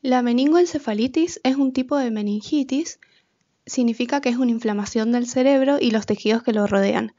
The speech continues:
generalmente a causa de una infección, que puede estar dada por una bacteria, por un virus, por un hongo,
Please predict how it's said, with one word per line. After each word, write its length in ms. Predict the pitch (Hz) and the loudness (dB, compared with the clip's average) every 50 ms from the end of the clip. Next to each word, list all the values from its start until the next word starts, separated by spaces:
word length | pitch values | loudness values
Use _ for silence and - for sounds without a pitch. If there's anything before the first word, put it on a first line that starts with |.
| _ - - _ _ | _ -20 -20 _ _
generalmente 720 | - 254 220 220 220 226 247 240 247 262 269 277 302 311 - | -2 0 0 2 2 2 2 2 2 0 0 -2 -4 -2 -2
a 120 | - 214 | -2 0
causa 320 | 208 226 226 226 226 254 240 | 0 0 0 0 0 0 0
de 60 | 220 | 0
una 100 | 214 220 | 0 -2
infección, 680 | 226 226 - 220 208 - - - 202 170 165 190 185 _ _ _ - - _ - - - _ _ _ - | -2 -2 -4 -6 -6 -4 -4 -2 -2 -2 -2 -6 -8 _ _ _ -20 -20 _ -20 -20 -20 _ _ _ -6
que 100 | 233 220 | -6 -4
puede 200 | 220 - 233 233 | -2 -2 -2 -2
estar 260 | 240 - 240 214 214 | -2 -4 -2 -2 -2
dada 240 | 208 196 190 196 190 | -2 -4 -6 -6 -4
por 140 | 196 196 | -4 -4
una 180 | 202 208 214 214 | -2 -2 -2 -2
bacteria, 520 | 214 214 202 - - 277 277 285 302 302 | -4 -4 -4 0 0 2 2 2 0 -4
por 280 | 302 - - 226 214 208 | -6 -6 -6 -6 -4 -4
un 120 | 214 220 | -4 -2
virus, 440 | 233 254 262 262 254 269 302 - - | -2 -2 -2 -4 -4 -6 -8 -10 -14
por 240 | - - 220 214 208 | -12 -8 -6 -6 -4
un 140 | 214 214 226 | -4 -4 -2
hongo, 420 | 247 254 254 240 262 294 339 339 | -2 -2 -2 -2 -4 -6 -8 -10